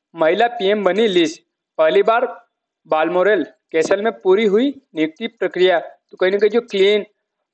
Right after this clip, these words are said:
क्वीन एलिजाबेथ द्वितीय ने मंगलवार को औपचारिक तौर पर जो कंजर्वेटिव पार्टी की नेता लिज ट्रस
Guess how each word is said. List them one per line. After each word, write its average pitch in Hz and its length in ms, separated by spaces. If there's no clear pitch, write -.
क्वीन 226 360
एलिजाबेथ 202 480
द्वितीय 175 560
ने 180 140
मंगलवार 185 420
को - 120
औपचारिक 180 600
तौर 165 140
पर 262 380
जो 190 60
कंजर्वेटिव 196 760
पार्टी 190 280
की 208 100
नेता 180 560
लिज 214 420
ट्रस 190 340